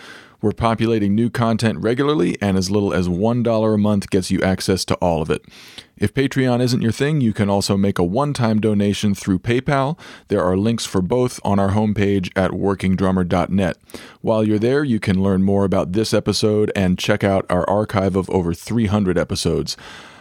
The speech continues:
Also, please subscribe to Working Drummer Podcast on your platform of choice. We're available on iTunes, Stitcher, Spotify, and YouTube. And be sure to follow us on Facebook and Instagram.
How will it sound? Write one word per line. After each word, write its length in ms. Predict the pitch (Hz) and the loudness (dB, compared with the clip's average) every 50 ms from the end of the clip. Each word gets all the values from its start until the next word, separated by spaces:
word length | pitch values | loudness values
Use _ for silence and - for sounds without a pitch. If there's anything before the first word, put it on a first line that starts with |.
| - - - | -20 -6 -2
Also, 260 | - 127 127 - 110 | 0 0 2 2 0
please 260 | 202 - 131 143 135 | 0 2 2 2 2
subscribe 420 | - - 104 - - 120 117 110 101 | 2 0 -2 -2 0 0 0 0 0
to 60 | 104 | 0
Working 400 | 101 98 113 113 - 110 110 104 | 0 0 0 0 0 0 0 0
Drummer 300 | 95 113 113 113 110 107 | 2 0 0 0 0 0
Podcast 680 | - 117 113 113 113 107 - 117 110 110 107 - - | 0 0 0 0 0 0 0 0 0 0 0 0 0
on 180 | 107 107 104 101 | 0 0 2 2
your 200 | 104 110 117 110 | 2 2 0 0
platform 560 | - - 117 113 110 101 - 117 117 113 110 | -2 -2 0 0 0 -2 -2 -2 0 0 0
of 140 | 101 87 - | 0 -2 -2
choice. 420 | - - 120 156 175 180 - - | -2 -2 0 0 0 -2 -4 -4
We're 140 | - 104 92 | -2 0 0
available 500 | 101 95 104 107 107 107 101 104 107 - | 2 2 2 2 2 2 0 0 0 0
on 240 | - 95 98 98 95 | 2 2 2 2 0
iTunes, 600 | - 107 117 123 117 - - 113 101 92 80 71 | 0 0 0 0 0 0 0 0 0 2 0 0
Stitcher, 380 | - - - 123 117 - 101 82 | -2 -2 -2 -2 -2 0 -2 -2
Spotify, 720 | 82 - - - 113 107 107 101 - - 104 101 101 98 - | -2 -4 -2 -2 0 0 0 0 -2 0 0 0 0 0 0
and 260 | - 101 98 95 95 | 0 0 2 2 2
YouTube. 560 | 90 90 104 120 123 - 135 131 131 131 131 - - - - - - - - | 0 0 0 0 0 0 0 0 0 0 -2 -6 -10 -14 -20 -20 -20 -14 -4
And 160 | - 107 101 98 | -2 0 2 2
be 100 | 110 104 | 2 2
sure 200 | - - 120 117 | 2 2 2 2
to 80 | 110 | 0
follow 300 | - - 107 104 104 101 | 0 0 2 2 2 2
us 120 | 98 - - | 2 2 0
on 140 | 95 95 | 0 0
Facebook 540 | 92 - - 101 92 - - - 101 92 - - | 0 0 0 0 0 0 -2 -2 -2 -2 -2 -2
and 160 | 95 95 90 | -2 0 0
Instagram. 640 | 92 98 92 - - 90 87 87 80 76 71 58 | 0 0 0 -2 -2 0 0 0 0 0 -2 -4